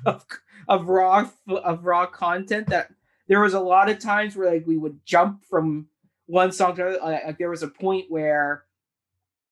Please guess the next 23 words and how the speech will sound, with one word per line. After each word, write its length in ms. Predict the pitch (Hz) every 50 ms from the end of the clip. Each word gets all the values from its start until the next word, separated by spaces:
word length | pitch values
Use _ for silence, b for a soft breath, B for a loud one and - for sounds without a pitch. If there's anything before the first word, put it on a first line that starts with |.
| _ _ _ 165
you 180 | 165 190 202 196
changed 640 | 202 - 185 185 180 185 185 190 175 - - -
track 380 | - - 170 151 156 185 190 -
on 200 | 175 165 160 160
songs 540 | - - 165 147 151 160 180 208 220 202 196
where, 380 | 175 170 156 151 151 147 147 - 143 - - 131
uh, 240 | 143 139 - 151 147 135
in 80 | 147
your 100 | 151 151
first 300 | 151 - 175 170 160 165
pick 140 | - 180 - 170
where 80 | 156
you 80 | 151 151
went 200 | 151 156 147 139
from, 280 | _ - 151 147 143 139
um, 400 | 135 131 131 135 135 131 135 143 _ _ - - _ _ _ _ _ _ _ _ _ _ _ _ _ _ _ _ _ _ _ _ -
uh, 520 | 147 143 135 131 127 123 120 117 101 73 55 - _ _ _
If 180 | - 180 180 -
Ever 260 | 202 202 185 202 196
I 100 | 180 180
Could 260 | 180 - 185 170 156 151
Leave 300 | 165 165 170 175 160 165
You 400 | 180 185 185 190 202 214 226